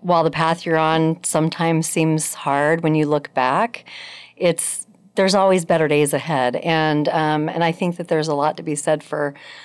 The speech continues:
leveraging your imperfections and the things, you know, and even the imperfections of whatever you're going through,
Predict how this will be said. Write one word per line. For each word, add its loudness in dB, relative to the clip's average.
leveraging 2
your 4
imperfections 2
and 4
the 2
things, 0
you -2
know, 4
and 2
even 0
the 2
imperfections -2
of -2
whatever 0
you're 2
going 0
through, -2